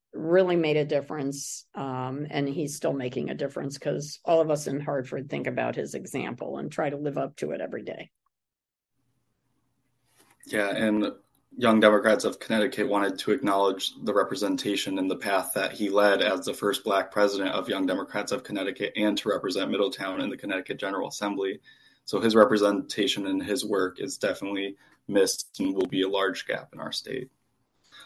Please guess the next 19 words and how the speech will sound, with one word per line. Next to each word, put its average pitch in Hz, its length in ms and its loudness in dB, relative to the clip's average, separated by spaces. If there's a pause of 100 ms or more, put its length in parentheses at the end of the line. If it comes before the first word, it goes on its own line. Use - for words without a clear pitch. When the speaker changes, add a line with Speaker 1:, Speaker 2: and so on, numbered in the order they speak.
(140)
Speaker 2:
Um, 98 580 0
in 113 100 4
remembrance 127 500 6
of 113 160 -2
him 101 300 0
and 98 180 -2
the 107 100 4
individuals 101 440 2
at 95 140 -2
Sandy 98 280 0
Hook, 98 260 -2
there 107 80 0
were 98 80 4
some 95 180 -6
public 107 280 -2
acts 98 320 -4
passed - 340 -4
this - 160 0
year. 123 320 0